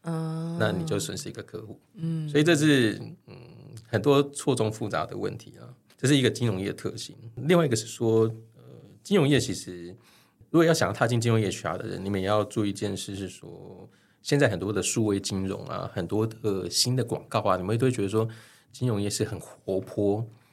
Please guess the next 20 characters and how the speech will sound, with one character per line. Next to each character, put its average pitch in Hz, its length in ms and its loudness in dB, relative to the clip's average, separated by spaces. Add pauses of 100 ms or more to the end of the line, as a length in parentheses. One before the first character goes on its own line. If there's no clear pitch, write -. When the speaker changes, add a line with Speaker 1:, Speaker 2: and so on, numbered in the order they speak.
Speaker 2:
很 107 160 -6
创 113 300 2
新、 113 280 2
很 110 160 -2
先 165 260 6
进。 202 200 6
Speaker 1:
<laughs> - 840 -6
Speaker 2:
可 113 100 0
是 110 720 4
我 107 140 0
只 131 100 0
是 139 60 2
想 104 180 4
跟 101 120 0
大 107 100 4
家 110 100 4
说， 107 320 0
金 135 160 -2
融 110 100 2
业 101 220 0